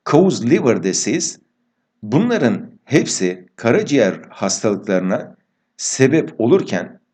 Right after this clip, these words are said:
they differ in important ways, onlar farklılık gösterirler önemli tarzlarda, including modes of transmission.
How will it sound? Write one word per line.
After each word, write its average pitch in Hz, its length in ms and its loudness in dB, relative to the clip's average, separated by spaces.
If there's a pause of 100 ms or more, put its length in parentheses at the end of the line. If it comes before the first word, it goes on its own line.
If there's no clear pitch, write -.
(720)
they 143 340 4
differ 160 500 0
in 120 260 2
important 120 580 2 (180)
ways, 110 600 2
onlar 160 340 0
farklılık 120 720 -2
gösterirler 98 800 -4 (520)
önemli 127 840 2 (100)
tarzlarda, 92 840 -2 (480)
including 147 760 2
modes 147 440 0
of 110 300 -2 (220)
transmission. 101 840 0